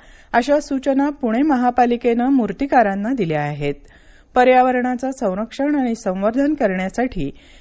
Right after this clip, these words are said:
केंद्रीय प्रदूषण नियंत्रण मंडळानं दोन हजार वीस मध्ये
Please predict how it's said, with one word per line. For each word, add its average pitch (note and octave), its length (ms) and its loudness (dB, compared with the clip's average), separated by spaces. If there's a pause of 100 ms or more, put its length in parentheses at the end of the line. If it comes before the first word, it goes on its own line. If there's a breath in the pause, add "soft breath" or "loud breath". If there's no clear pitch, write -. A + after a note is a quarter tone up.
(120)
केंद्रीय C#4 480 4
प्रदूषण C4+ 580 0
नियंत्रण A3 500 0
मंडळानं G3+ 680 2
दोन G3+ 260 -2
हजार G3+ 360 0
वीस G#3 340 -4
मध्ये G#3+ 360 0